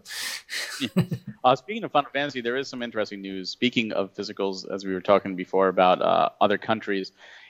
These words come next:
Speaker 2: in Asian markets, Final Fantasy seven and eight were released for the Switch physically as a combo card. And now Square Enix has announced that in Europe, they're going to be releasing Final Fantasy seven and eight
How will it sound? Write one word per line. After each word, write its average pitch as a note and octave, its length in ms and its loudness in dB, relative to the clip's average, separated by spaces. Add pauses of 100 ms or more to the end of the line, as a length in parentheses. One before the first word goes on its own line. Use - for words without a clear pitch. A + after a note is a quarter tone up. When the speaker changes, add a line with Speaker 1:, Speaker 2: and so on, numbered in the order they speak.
Speaker 2:
in A#2+ 380 2 (300)
Asian C#3 600 -2 (640)
markets, A#2 720 -4
Final B2 180 0
Fantasy A2 300 -2
seven A2+ 400 0
and G#2 220 -10
eight A#2 320 -2
were G#2+ 160 -10
released G2+ 460 -8
for G2+ 80 -6
the F#2+ 100 -6
Switch - 360 -4
physically G2 680 0
as F#2 180 -2
a F2+ 60 0
combo C3 420 6
card. F#2 340 -4 (760)
And A2 500 2
now A#2 600 2 (140)
Square A#2+ 440 0
Enix A2 200 -10
has G2+ 120 -14
announced G#2 360 -6
that G2 140 -10
in G#2 140 -8
Europe, C3 460 4 (240)
they're A2 160 -4
going G#2 260 -8
to G2 60 -14
be G2 120 -6
releasing G2 440 -2
Final G2 180 0
Fantasy G2 280 -2
seven F#2+ 280 4
and F#2 120 -2
eight F#2 220 0